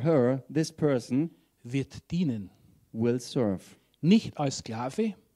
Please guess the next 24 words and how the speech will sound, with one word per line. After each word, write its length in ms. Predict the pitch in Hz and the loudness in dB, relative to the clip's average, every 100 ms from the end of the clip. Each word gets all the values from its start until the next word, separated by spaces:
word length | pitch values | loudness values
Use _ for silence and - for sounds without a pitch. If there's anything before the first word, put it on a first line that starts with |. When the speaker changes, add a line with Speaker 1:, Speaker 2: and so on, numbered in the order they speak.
| _ - | _ -2
Speaker 1:
Not 320 | 131 156 - | 2 2 2
as 220 | 127 139 | -4 -2
a 60 | 113 | -4
slave, 480 | - 143 127 131 147 - | -4 0 2 2 0 -8
Speaker 2:
sondern 320 | - 139 135 | -10 -6 -6
als 220 | 127 120 - | -6 -10 -10
Befreiter. 800 | - 98 - 123 156 - - - - - - - | -10 -10 -8 -6 -6 -6 -8 -8 -16 -20 -4 2
Speaker 1:
but 240 | 123 127 | 4 2
as 200 | - 131 | -4 -2
someone 600 | 139 127 127 127 123 123 | 0 2 2 2 0 -2
that 160 | 120 117 | -2 0
Speaker 2:
Ein 140 | 156 | 2
Speaker 1:
God 200 | 120 120 | 4 2
delivered. 560 | 135 131 135 120 92 - - | 2 0 2 0 -2 -6 -2
Speaker 2:
Eine 220 | 151 156 | 2 2
freigesetzte 840 | - 143 160 190 160 165 156 - | 0 -4 -4 -4 -4 -4 -4 -6
Person. 460 | - 147 - 185 131 _ _ - | -6 -6 -6 -8 -10 _ _ -2
Speaker 1:
A 100 | 127 | -2
people 540 | - 190 196 202 185 | 2 2 6 6 6
that 200 | 147 139 | 2 2
was 180 | 135 135 | 2 2
set 400 | - - 170 - | 0 2 2 0
free. 420 | - 170 160 95 - _ _ _ - | -4 0 2 0 -6 _ _ _ -4
Speaker 2:
Halleluja. 560 | 156 160 165 214 123 | -2 0 0 0 -2